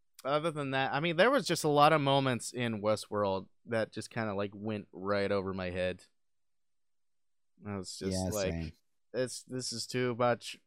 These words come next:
Speaker 1: for my brain to think. I, s-, I don't know what's happening, but okay."
Speaker 2: Exactly. Yeah, and like I said, I was like that to Breaking Bad, but then I really just got in and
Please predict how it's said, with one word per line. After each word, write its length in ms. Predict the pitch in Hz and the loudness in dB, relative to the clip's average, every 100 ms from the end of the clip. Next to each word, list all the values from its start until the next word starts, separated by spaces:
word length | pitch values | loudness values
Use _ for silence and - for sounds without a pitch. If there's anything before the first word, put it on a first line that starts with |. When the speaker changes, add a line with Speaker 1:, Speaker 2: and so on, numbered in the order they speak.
| _ - - | _ -20 -4
Speaker 1:
for 240 | 123 120 | -2 0
my 220 | 117 117 | 0 0
brain 460 | 104 110 123 120 117 | 0 0 2 2 2
to 120 | 113 | -4
think. 440 | - 123 120 - - _ - | -2 -2 -2 -6 -20 _ -6
I, 160 | 110 107 | -4 -4
s-, 320 | 95 - - _ _ - | -6 -14 -14 _ _ -4
I 120 | 123 | 0
don't 280 | 123 127 110 | 0 0 2
know 180 | 120 123 | 2 4
what's 200 | 113 - | 0 0
happening, 640 | 117 120 135 143 147 131 - | 0 0 -2 -2 -2 -4 -12
but 280 | 101 104 - - | -4 -4 -4 -6
okay." 580 | 120 - 101 98 101 101 _ _ _ _ _ _ _ _ _ _ _ _ _ _ _ _ _ _ _ _ _ | -6 -4 -4 -4 -4 -8 _ _ _ _ _ _ _ _ _ _ _ _ _ _ _ _ _ _ _ _ _
Speaker 2:
Exactly. 640 | 87 90 90 82 82 85 - _ _ _ _ _ _ _ _ _ _ _ _ 104 | -10 -8 -8 -8 -10 -12 -12 _ _ _ _ _ _ _ _ _ _ _ _ -6
Yeah, 280 | 98 98 95 _ _ - | -2 -4 -6 _ _ -10
and 160 | 95 | -6
like 140 | 104 107 | -6 -6
I 40 | |
said, 320 | 107 113 110 - _ _ _ _ _ _ | -6 -2 -2 -4 _ _ _ _ _ _
I 60 | 104 | -2
was 100 | 104 | -2
like 120 | 101 | 0
that 200 | 110 110 | -2 -2
to 60 | 90 | -4
Breaking 340 | 107 107 98 | -6 -4 -4
Bad, 220 | 92 90 - | -4 -4 -4
but 100 | - | -4
then 140 | 98 | -2
I 120 | 90 - 95 | -2 -2 4
really 280 | 104 98 | 6 6
just 340 | 90 98 - - _ - | 2 -2 -4 -12 _ 0
got 200 | 101 143 | 2 4
in 260 | 104 95 92 | 4 2 0
and 200 | 87 | -2